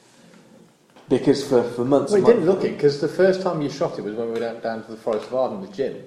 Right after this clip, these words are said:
Speaker 1: Oh, yeah,
Speaker 2: You
Speaker 1: but
Speaker 2: were
Speaker 1: I've
Speaker 2: just
Speaker 1: been
Speaker 2: like, bang, bang, but it was
Speaker 1: That was ridiculous, though. That
Speaker 2: Yeah.
Speaker 1: was, yeah, that, that, I remember that shooting session, 'cause I was quite impressed with the, the groups. Sort of four inch groups at forty yards and stuff.
Speaker 2: It was, it was funny.
Speaker 1: Um, but you, you're just able to hold, you're able to just, your conscious mind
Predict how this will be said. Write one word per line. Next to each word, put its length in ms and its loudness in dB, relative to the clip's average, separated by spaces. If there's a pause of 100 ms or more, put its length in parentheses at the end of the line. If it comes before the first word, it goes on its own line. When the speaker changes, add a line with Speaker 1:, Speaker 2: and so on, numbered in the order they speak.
(380)
Speaker 1:
Oh, 160 8
yeah, 160 8
Speaker 2:
You 80 4
Speaker 1:
but 80 8
Speaker 2:
were 80 4
Speaker 1:
I've 60 -4
Speaker 2:
just 140 2
Speaker 1:
been 80 -4
Speaker 2:
like, 280 -4
bang, 340 -6
bang, 300 -8
but 120 -6
it 200 -4
was 340 -8
Speaker 1:
That 140 4
was 140 2
ridiculous, 480 -4
though. 140 2
That 120 6
Speaker 2:
Yeah. 140 4
Speaker 1:
was, 140 -6
yeah, 160 -2
that, 220 -2
that, 160 -8
I 60 -12
remember 240 -6
that 100 -4
shooting 200 -10
session, 300 -14
'cause 120 -14
I 40 -6
was 100 -10
quite 200 -4
impressed 300 -8
with 100 -6
the, 400 -10
the 60 -12
groups. 500 -8 (320)
Sort 160 -8
of 60 -16
four 180 6
inch 120 -8
groups 300 -4
at 60 -10
forty 340 -8
yards 320 -2
and 80 -12
stuff. 260 -10 (580)
Speaker 2:
It 80 0
was, 160 0
it 40 2
was 80 -2
funny. 200 0
Speaker 1:
Um, 220 -6 (600)
but 140 4
you, 220 4
you're 180 -2
just 180 4
able 180 4
to 80 -2
hold, 300 4
you're 160 2
able 160 0
to 160 -10
just, 240 -10 (260)
your 140 -6
conscious 360 0
mind 280 -2